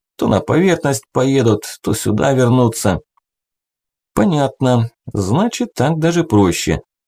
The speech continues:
Если самого приземлить, то остальные сами разбегутся».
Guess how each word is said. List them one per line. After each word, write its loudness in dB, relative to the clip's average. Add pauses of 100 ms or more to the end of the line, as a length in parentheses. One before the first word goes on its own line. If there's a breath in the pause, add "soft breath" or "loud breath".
(140)
Если 2
самого 2
приземлить, 0 (100)
то -2
остальные -2
сами 0
разбегутся». 0